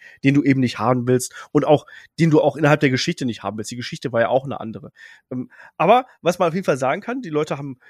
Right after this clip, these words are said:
äh, hier sehr, sehr viel Lust auf Io Sky gehabt und das ist ja auch, glaub ich, was, das könnte man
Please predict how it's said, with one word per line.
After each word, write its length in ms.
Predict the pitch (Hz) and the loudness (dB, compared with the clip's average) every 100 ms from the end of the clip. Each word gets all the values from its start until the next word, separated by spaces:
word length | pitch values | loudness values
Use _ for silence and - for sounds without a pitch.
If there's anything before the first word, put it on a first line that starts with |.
| _ - | _ -8
äh, 80 | |
hier 220 | 139 156 143 | -4 0 0
sehr, 180 | 151 | 0
sehr 100 | 226 | 0
viel 120 | 214 190 | -2 -8
Lust 160 | - | -4
auf 180 | 147 - 170 | -6 -6 -4
Io 160 | 147 | -2
Sky 340 | - - 98 170 | -2 -4 -4 -2
gehabt 320 | 175 226 _ - - | -6 -10 _ -20 -6
und 260 | 165 165 - - - _ | -2 -2 -4 -18 -20 _
das 160 | - 190 | 0 2
ist 100 | 254 | 4
ja 80 | 262 | 2
auch, 80 | 262 | 2
glaub 160 | 233 | -2
ich, 100 | 220 | 0
was, 300 | 202 196 - - | -2 -2 -8 -2
das 380 | 165 - - _ _ _ | -2 -2 -12 _ _ _
könnte 280 | - 247 262 | 0 0 2
man 300 | 240 233 - | -2 -2 -6